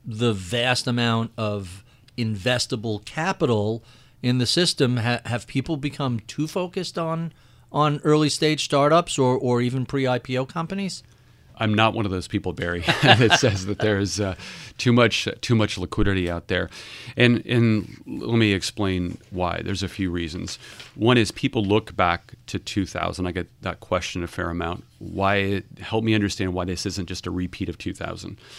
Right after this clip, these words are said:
Speaker 2: Well, when you go back and think about two thousand, I would first argue the size of the market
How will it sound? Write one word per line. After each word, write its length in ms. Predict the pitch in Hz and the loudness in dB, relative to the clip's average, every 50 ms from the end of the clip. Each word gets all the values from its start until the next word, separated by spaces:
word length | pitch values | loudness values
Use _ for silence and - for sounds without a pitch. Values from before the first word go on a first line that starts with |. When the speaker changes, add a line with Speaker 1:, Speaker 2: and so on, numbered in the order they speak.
| - - - - - - - - - | -20 -20 -20 -20 -20 -20 -20 -20 -10
Speaker 2:
Well, 140 | - 101 104 | -6 -2 0
when 120 | 107 110 110 | 2 4 4
you 100 | 113 101 | 6 6
go 100 | 123 117 | 4 4
back 220 | 131 135 131 - | 4 2 2 2
and 120 | 117 101 | 0 0
think 140 | 92 110 90 | 0 0 0
about 220 | 101 95 90 85 - | 0 -2 -2 -2 -2
two 180 | - 104 95 | -2 -2 -2
thousand, 580 | - 95 90 92 92 90 78 85 82 80 78 - - _ - - - - - - - - - _ _ _ _ - _ _ _ _ - - | 0 0 2 2 2 0 -2 -4 -6 -8 -8 -10 -14 _ -20 -20 -20 -20 -20 -20 -20 -20 -20 _ _ _ _ -20 _ _ _ _ -10 -4
I 80 | 123 | -2
would 140 | 113 110 107 | 0 0 0
first 340 | - - 139 139 127 - - - | 2 2 4 4 4 2 -2 -4
argue 340 | - 107 104 104 104 101 95 | -2 -2 0 2 2 2 2
the 140 | 82 87 92 | 0 -2 -2
size 580 | - - - - 120 98 117 135 139 139 113 104 | -2 -4 -2 0 2 4 4 4 4 2 0 -4
of 220 | - - 117 107 90 | -8 -8 -8 -4 -2
the 100 | 101 92 | 0 0
market 520 | 92 98 95 90 87 85 - 87 104 | 2 2 2 0 0 -2 -4 -8 -8